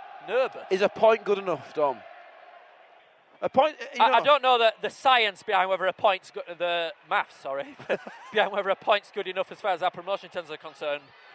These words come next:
Speaker 1: But at the start of this game, I would have, you know, a point against Rotherham, who, you know, they've done better than us in the league this year, would have been all right, but
Speaker 2: And also, you've got to remember, a point still keeps us in
Speaker 1: But we've
Speaker 2: contention
Speaker 1: been
Speaker 2: with a
Speaker 1: better.
Speaker 2: playoff place.
Speaker 1: We've been better than them,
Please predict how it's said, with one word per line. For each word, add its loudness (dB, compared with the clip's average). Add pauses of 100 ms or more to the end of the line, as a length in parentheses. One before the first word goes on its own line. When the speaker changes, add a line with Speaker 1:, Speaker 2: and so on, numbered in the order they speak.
(260)
Speaker 1:
But 6 (200)
at -2
the -10
start 4
of -4
this -10 (200)
game, 0 (240)
I 2
would -2
have, -4 (680)
you -18
know, -2
a -14
point 2
against -4 (600)
Rotherham, 2
who, -4 (180)
you -16
know, -6
they've -16
done -10
better -2
than -8
us -12
in -16
the -8
league -6
this -16
year, -10
would -12
have -16
been -14
all -4
right, -4 (100)
but -4 (720)
Speaker 2:
And -4
also, 0
you've -2
got 4
to 0
remember, -2
a -8
point 0
still -6
keeps -12
us -18
in -14
Speaker 1:
But -2
we've -6
Speaker 2:
contention -8
Speaker 1:
been -2
Speaker 2:
with 6
a -4
Speaker 1:
better. -4
Speaker 2:
playoff 2
place. -8
Speaker 1:
We've -12
been -8
better -2
than -8
them, -18